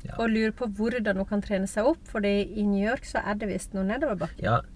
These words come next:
Speaker 1: de fleste maratonløp så er de ganske flate traseer, men den i New York er spesiell, for der skal du krysse noen bruer.
Speaker 2: Ja.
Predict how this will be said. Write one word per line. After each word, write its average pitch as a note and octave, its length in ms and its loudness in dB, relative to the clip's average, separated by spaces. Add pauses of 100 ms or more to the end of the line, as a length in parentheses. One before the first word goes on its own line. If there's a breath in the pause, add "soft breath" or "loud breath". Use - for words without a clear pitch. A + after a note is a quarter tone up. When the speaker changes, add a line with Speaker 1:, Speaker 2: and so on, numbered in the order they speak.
(240 loud breath)
Speaker 1:
de A2+ 100 0
fleste - 360 0
maratonløp A2 500 4
så G2 200 0
er F#2 40 0
de G2 100 2
ganske G2 280 -2
flate F2 380 2
traseer, F#2 460 -6
men G#2+ 180 0
den G#2 180 4
i G#2+ 80 2
New G#2 140 4
York B2 240 2
er A#2 40 2
spesiell, A2 440 -2
for - 160 -6
der A2 120 4
skal G#2+ 200 -2
du A2 60 -2
krysse - 380 -4
noen F#2 260 2
bruer. F#2+ 320 0 (840)
Speaker 2:
Ja. A#3 80 -6